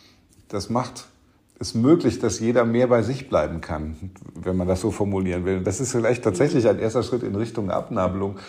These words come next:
Und wenn man es dann auch noch thematisieren und besprechen kann, dann ist es manchmal wirklich sehr, sehr schön, weil es einfach klarer wird. Und diese, dieses Verschmelzende, dieses Symbiotische sich ein bisschen auflöst und das Individuum,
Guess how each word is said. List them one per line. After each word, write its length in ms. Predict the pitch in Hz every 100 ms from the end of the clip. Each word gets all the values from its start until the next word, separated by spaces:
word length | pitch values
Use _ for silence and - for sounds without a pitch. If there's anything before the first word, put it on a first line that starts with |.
| - - -
Und 80 | 123
wenn 80 |
man 80 | 123
es 60 | 120
dann 120 | 151
auch 80 | 147
noch 140 | 120
thematisieren 600 | 120 127 113 110 101 147 117
und 80 |
besprechen 420 | 98 92 101 101 156
kann, 180 | 123 117
dann 120 | 104
ist 140 | -
es 180 | 95 101 - _
manchmal 580 | 92 101 - 117 107 104 -
wirklich 340 | 104 98 107 -
sehr, 140 | 95
sehr 160 | 87 87
schön, 420 | - 92 90 90 -
weil 380 | 87 87 - - - _ _ _
es 160 | 98 -
einfach 360 | 98 95 -
klarer 500 | - 120 131 110 85
wird. 300 | 76 - -
Und 240 | 95 90 101
diese, 340 | 92 95 90 - - - - -
dieses 220 | 101 92
Verschmelzende, 1120 | - 104 - 113 117 156 - - 127 120 117
dieses 380 | 110 101 101 -
Symbiotische 760 | 117 107 110 123 131 131 127 110
sich 220 | 117 113
ein 100 | 107
bisschen 300 | 104 123 110
auflöst 720 | - 127 - 117 113 113 - - - - _
und 160 | 117 104
das 140 | 95
Individuum, 800 | 95 107 104 120 123 - 104 92